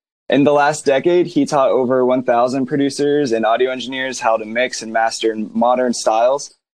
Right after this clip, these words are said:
of music, from deep house to techno, trance, hip hop, all that good stuff.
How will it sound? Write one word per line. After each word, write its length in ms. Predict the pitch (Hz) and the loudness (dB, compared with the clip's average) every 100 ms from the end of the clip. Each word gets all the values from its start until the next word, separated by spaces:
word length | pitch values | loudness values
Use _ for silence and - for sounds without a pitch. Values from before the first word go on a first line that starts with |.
| _ - | _ -2
of 100 | 123 | 2
music, 560 | 131 135 139 139 123 _ | 2 4 2 2 -2 _
from 200 | 123 104 | -2 0
deep 240 | 101 139 147 | 2 2 4
house 340 | 131 131 - | 2 2 0
to 100 | - | -4
techno, 540 | 101 127 123 131 127 | -2 -2 0 0 2
trance, 420 | 120 - 123 120 - | 0 -2 -2 -2 -4
hip 160 | 117 | -4
hop, 320 | 127 117 117 - | 0 0 0 0
all 180 | 117 120 | 0 0
that 140 | 117 | -2
good 240 | 107 113 | -2 -4
stuff. 340 | - 107 113 | -4 -4 -4